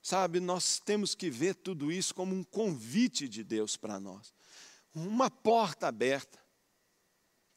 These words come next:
Porque se a gente não perceber assim, nós vamos achar que tudo é problema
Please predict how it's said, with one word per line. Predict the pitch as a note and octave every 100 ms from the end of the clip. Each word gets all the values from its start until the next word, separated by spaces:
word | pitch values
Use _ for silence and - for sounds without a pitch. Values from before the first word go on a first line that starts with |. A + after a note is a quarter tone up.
| _ _ _ _ _ _ _ _
Porque | B2 -
se | B2+ C#3+
a |
gente | B2 D3 D#3 C#3+
não | D#3+ D#3+
perceber | D#3+ C#3+ C#3 B2+ D3
assim, | C#3+ - C3
nós | B2 A#2+ B2
vamos | B2+ A#2+
achar | A#2 - A#2
que | -
tudo | G#2 D3 F3 E3+
é |
problema | - E3+ B2 A2 A2